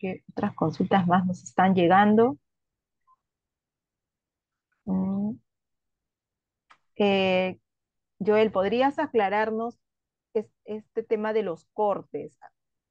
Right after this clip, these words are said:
Eh, hay una pregunta respecto de que si no han ganado en el primer corte, ¿podrían postular en el segundo corte?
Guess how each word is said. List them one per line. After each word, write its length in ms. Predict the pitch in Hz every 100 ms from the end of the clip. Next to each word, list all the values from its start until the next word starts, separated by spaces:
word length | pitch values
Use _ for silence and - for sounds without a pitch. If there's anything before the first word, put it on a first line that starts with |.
| _ _ _
Eh, 380 | 185 180 175 170
hay 140 | 180 208
una 200 | 220 220
pregunta 460 | 202 202 214 220
respecto 540 | 214 202 - 202 - 208
de 160 | 196
que 160 | - 180
si 180 | - 185
no 120 | 196
han 100 | 208
ganado 680 | 214 208 214 208 214 214 -
en 160 | 208 190
el 160 | 175
primer 360 | 185 185 202 214
corte, 360 | 220 214 214 214
¿podrían 380 | 196 185 202
postular 420 | 208 214 190 190 202
en 140 | 208
el 80 | 190
segundo 420 | 185 185 202 202
corte? 440 | - 208 - 269